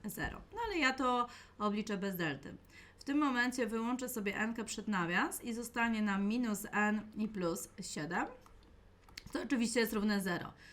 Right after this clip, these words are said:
Przyrównując do zera mamy, że n jest równe zero i n jest równe,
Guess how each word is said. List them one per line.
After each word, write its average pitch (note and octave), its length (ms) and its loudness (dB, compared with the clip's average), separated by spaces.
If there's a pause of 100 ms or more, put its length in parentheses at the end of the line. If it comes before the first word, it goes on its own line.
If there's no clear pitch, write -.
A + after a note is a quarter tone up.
(180)
Przyrównując C4 520 4
do A3+ 100 0
zera A#3+ 240 4
mamy, A3 300 4
że G#3+ 140 0
n A3 160 2
jest G#3 180 -2
równe G#3 300 2
zero A#3 320 2
i G#3 100 4
n G#3 200 4
jest G3+ 220 0
równe, G#3 460 2